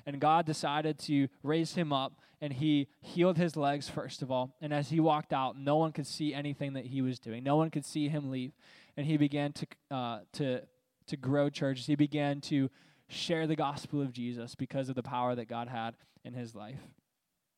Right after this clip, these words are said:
I just love that story because, you know, he was in a place where he had nothing left. He could do nothing else. He was completely broken. He was completely empty. He had nothing else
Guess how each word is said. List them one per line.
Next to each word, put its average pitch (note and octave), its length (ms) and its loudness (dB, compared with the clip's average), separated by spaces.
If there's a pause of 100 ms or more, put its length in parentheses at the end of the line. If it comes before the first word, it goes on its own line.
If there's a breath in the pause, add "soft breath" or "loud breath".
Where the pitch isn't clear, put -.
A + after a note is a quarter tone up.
(840 soft breath)
I D3+ 140 4
just E3+ 160 2
love E3 180 4
that C#3+ 140 0
story D3 340 2
because, C3 360 -2
you C#3 80 -2
know, C3 100 2
he C3+ 140 4
was E3+ 160 8
in E3+ 80 2
a D3 60 2
place C#3+ 420 -4
where C#3 140 2
he C#3 140 0
had C3+ 140 0
nothing C3+ 300 -6
left. B2 280 -8
He E3+ 140 -2
could E3+ 160 2
do D3+ 160 6
nothing D3 380 0
else. C3 360 -6
He D#3+ 120 6
was D#3 160 6
completely D3 540 0
broken. C#3 340 0
He C#3+ 80 0
was C#3 120 -2
completely D#3 460 0
empty. C3 300 -4
He C#3 100 -4
had C3+ 140 -6
nothing D3 360 -4
else D3 280 -2